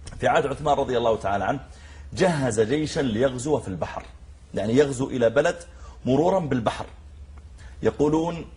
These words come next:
فقالت: "اجعلني معهم يا أمير المؤمنين". ما انتظرت أن الفرصة تأتيها، هي التي ذهبت إليها. وهذا أنا أرض-، أرجو أنكم تضعون يا شباب، أنا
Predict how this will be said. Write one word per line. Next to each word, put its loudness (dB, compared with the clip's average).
فقالت: 2
"اجعلني 2
معهم 0
يا 0
أمير 0
المؤمنين". -10
ما 8
انتظرت 8
أن 2
الفرصة -2
تأتيها، -6
هي 8
التي -2
ذهبت -4
إليها. -12
وهذا 2
أنا 0
أرض-، -2
أرجو -2
أنكم -6
تضعون 0
يا -4
شباب، 0
أنا -6